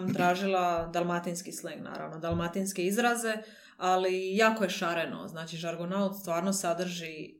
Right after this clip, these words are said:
Speaker 2: izraze koji, koji me onako iznenađuju, nisam očekivala da ću naići
Speaker 1: Mhm.
Speaker 2: na na toliko neke,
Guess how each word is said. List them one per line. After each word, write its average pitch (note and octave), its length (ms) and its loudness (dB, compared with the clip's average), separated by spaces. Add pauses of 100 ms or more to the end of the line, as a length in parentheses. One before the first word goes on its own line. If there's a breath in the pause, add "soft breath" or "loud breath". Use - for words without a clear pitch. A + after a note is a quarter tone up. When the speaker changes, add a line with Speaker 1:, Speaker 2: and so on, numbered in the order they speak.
(120)
Speaker 2:
izraze E3+ 760 -2 (100)
koji, D3+ 460 -8 (920)
koji G#3 180 2
me G3+ 100 4
onako G3+ 300 4
iznenađuju, F3+ 640 0
nisam E3 400 -8
očekivala E3 600 -8
da D#3 140 -6
ću - 160 -10
naići A2+ 480 0
Speaker 1:
Mhm. - 640 -16
Speaker 2:
na D#3+ 100 -2 (840)
na G#3 300 2
toliko G#3+ 400 6
neke, G3+ 500 2